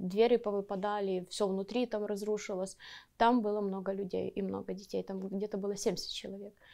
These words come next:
И вот, э, когда диакон вот этот наш, ему поранило ногу, то его вывозили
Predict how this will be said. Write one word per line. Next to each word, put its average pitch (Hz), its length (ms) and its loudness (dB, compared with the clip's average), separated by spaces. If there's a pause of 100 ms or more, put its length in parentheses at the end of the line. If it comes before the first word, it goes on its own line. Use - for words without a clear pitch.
(380)
И 214 100 2
вот, 190 400 -2
э, - 60 -12 (280)
когда 196 400 -2
диакон 190 640 0
вот 190 180 -12
этот 196 300 -10
наш, 190 320 -10
ему 190 300 -4
поранило 190 520 0
ногу, 233 340 -2
то - 140 -4
его 185 260 -2
вывозили 190 680 -4